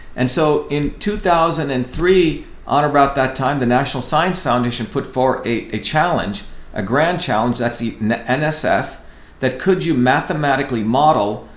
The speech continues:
the whole human cell? And that was the idea. So that's when I headed back to M I T.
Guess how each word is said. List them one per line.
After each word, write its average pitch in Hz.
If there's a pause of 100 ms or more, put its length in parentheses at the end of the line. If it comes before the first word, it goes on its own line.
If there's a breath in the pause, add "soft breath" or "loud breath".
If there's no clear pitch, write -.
(140 loud breath)
the 120
whole 139
human 127
cell? 104 (460 loud breath)
And 117
that 131
was 139
the 131
idea. 139
So 143 (180 loud breath)
that's 160
when 165
I 139
headed 131
back 120
to 135
M 117
I 107
T. 104